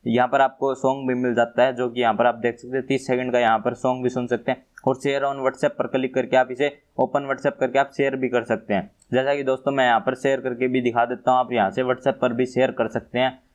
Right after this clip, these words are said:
बिल्कुल ये आसान तरीका से आप इसे क्रिएट कर सकते हैं। दोस्तों, इसको आपको क्या करना है कि रैंक करवाने के लिए आपको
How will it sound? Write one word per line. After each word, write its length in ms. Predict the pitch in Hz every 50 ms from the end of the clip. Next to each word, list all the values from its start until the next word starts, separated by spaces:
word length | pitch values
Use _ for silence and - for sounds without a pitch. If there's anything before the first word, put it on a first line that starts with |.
| _ -
बिल्कुल 320 | 131 131 131 131 147 143 139
ये 80 | 135
आसान 420 | 131 - 104 120 - 131 127 131 131
तरीका 340 | 123 123 123 - - 131 127
से 140 | 127 131
आप 160 | 127 123 123 123
इसे 340 | - - 123 113 123 135 131
क्रिएट 400 | - - 127 117 120 131 127 131
कर 120 | - 127
सकते 300 | 120 - 123 - - -
हैं। 60 | 127
दोस्तों, 540 | 127 120 120 - _ - 139 - - _ _ _ - _ -
इसको 200 | 135 135 - 139
आपको 260 | 135 131 - - 143
क्या 220 | 127 - 143 135 135
करना 280 | 127 131 131 131 131
है 120 | 127 127 127
कि 120 | 131 139
रैंक 240 | 135 135 131 131 127
करवाने 340 | 135 127 127 131 131 131 127
के 100 | 120 127
लिए 120 | 123 127
आपको 300 | 127 127 127 - 147 143